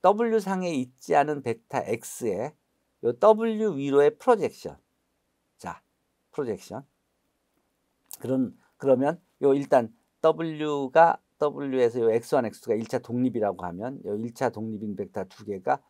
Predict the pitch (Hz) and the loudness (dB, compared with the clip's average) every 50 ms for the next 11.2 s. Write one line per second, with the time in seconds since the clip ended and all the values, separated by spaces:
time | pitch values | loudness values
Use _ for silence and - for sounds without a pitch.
0 | _ _ - 110 98 95 92 92 95 _ _ _ _ _ _ _ - 92 90 87 | _ _ -10 -8 -6 -6 -8 -8 -12 _ _ _ _ _ _ _ -12 -12 -12 -12
1 | 92 87 85 85 - - - 131 127 131 113 107 98 - - - 104 - 101 95 | -12 -14 -14 -14 -14 -12 -6 0 2 2 2 2 -2 -10 -14 -18 -16 -12 -10 -10
2 | 92 92 - 147 147 151 143 127 - - - 127 113 101 - - - 92 92 92 | -10 -4 -2 -2 -2 -2 -4 -8 -10 -8 -8 -6 -6 -8 -10 -12 -12 -12 -12 -12
3 | - 117 107 120 110 95 104 95 90 87 85 90 82 - - 120 120 120 _ _ | -12 -8 -6 -4 -4 -4 -4 -6 -6 -10 -14 -14 -14 -6 -4 -4 -4 -4 _ _
4 | _ _ - 92 95 90 95 104 113 120 123 131 151 180 190 190 _ _ _ _ | _ _ -10 -8 -8 -6 -6 -4 -4 -4 -4 -4 -4 -6 -8 -12 _ _ _ _
5 | _ _ _ _ _ _ - - 98 92 90 90 90 87 85 85 - _ _ _ | _ _ _ _ _ _ -20 -20 -18 -16 -16 -16 -16 -16 -18 -20 -20 _ _ _
6 | _ _ _ _ _ _ _ _ _ _ - 95 95 92 92 - 123 117 113 107 | _ _ _ _ _ _ _ _ _ _ -12 -10 -10 -10 -10 -10 -8 -8 -6 -6
7 | 104 - - - - 139 127 - - 151 131 110 104 104 - - - - - 107 | -8 -10 -10 -6 -6 -6 -6 0 2 4 4 4 2 -2 -8 -12 -20 -20 -16 -12
8 | 110 107 104 98 - _ _ - 214 240 247 220 190 160 139 131 117 104 101 95 | -10 -8 -8 -10 -12 _ _ -2 2 4 4 4 4 2 -2 -4 -4 -4 -6 -6
9 | 92 90 87 _ - 87 85 78 - _ _ _ _ _ _ _ _ - 190 202 | -8 -10 -12 _ -14 -14 -14 -14 -16 _ _ _ _ _ _ _ _ -12 -10 -4
10 | 202 180 156 127 110 113 143 135 113 - - 92 76 - - 67 64 64 _ _ | -2 0 0 0 -2 -6 -8 -8 -10 -10 -10 -14 -16 -16 -18 -20 -20 -20 _ _
11 | - 101 123 139 | -8 -8 -8 -8